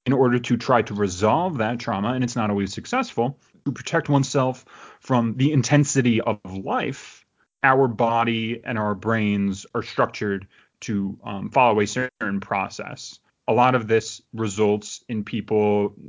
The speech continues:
developing phobias and, um, having a series of neuroses of a kind that existed to serve them in order to protect them from a certain degree of intensity.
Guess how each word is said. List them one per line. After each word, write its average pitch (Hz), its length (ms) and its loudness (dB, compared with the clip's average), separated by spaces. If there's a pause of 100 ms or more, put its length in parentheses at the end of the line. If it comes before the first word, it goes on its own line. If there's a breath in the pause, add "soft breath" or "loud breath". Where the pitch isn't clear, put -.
(200)
developing 98 760 -4
phobias 180 840 2 (100)
and, 101 600 0
um, 101 300 -6
having 107 500 0 (260 loud breath)
a - 80 -6
series 117 320 2
of 98 220 0 (300)
neuroses 135 1080 2
of 123 180 -4
a 117 80 0
kind 107 640 0
that 104 500 -2
existed 113 640 -2 (160)
to 175 240 0
serve 233 480 0
them 101 280 4
in 127 120 2
order 120 240 4
to 120 100 0
protect 110 360 0
them 107 240 -6
from 104 180 -4
a 101 80 4
certain 101 240 2
degree 98 240 -10
of 107 60 -6
intensity. 147 640 -12